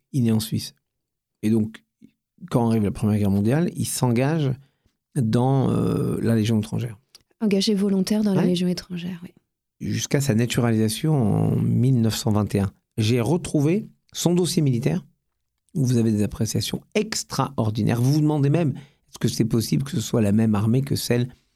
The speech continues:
Speaker 1: qui a vilipendé, qui a rejeté, dans un déni de fraternité militaire, Dreyfus ? C'est la même.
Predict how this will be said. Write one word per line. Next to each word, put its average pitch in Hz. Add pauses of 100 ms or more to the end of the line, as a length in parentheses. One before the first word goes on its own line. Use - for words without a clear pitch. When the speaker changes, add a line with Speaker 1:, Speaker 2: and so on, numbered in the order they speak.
(240)
Speaker 1:
qui 113
a -
vilipendé, 110 (200)
qui -
a 98
rejeté, 113 (400)
dans 107
un 110
déni 139
de 123
fraternité 107
militaire, 107
Dreyfus ? 135 (360)
C'est -
la 95
même. -